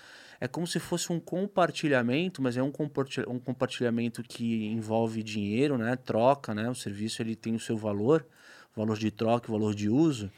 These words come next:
é, onde, é, ela se utiliza dos serviços de outros profissionais pra poder obter, é, valor daquilo que ela precisa no dia a dia. É tão simples quanto isso, assim, sabe?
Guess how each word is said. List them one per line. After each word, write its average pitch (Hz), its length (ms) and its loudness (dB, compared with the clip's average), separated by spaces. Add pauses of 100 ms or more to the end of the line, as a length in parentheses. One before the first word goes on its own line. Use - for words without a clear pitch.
(580)
é, 113 360 4
onde, 127 840 2
é, 113 360 0
ela 127 180 2
se - 240 -2
utiliza 156 920 2
dos 160 200 -2
serviços 131 580 -2
de 117 180 -2
outros 135 280 4
profissionais 120 1000 -2 (520)
pra 127 140 0
poder 123 320 2
obter, 139 720 2 (500)
é, 113 600 2
valor 143 680 8
daquilo 160 360 2
que - 80 -4
ela 165 100 2
precisa 160 400 0
no 160 80 4
dia 156 160 4
a 180 40 4
dia. 135 460 0
É 104 60 -4
tão 135 220 -4
simples 147 280 -4
quanto 156 300 -4
isso, 135 300 -2
assim, 110 240 -6
sabe? 139 400 -6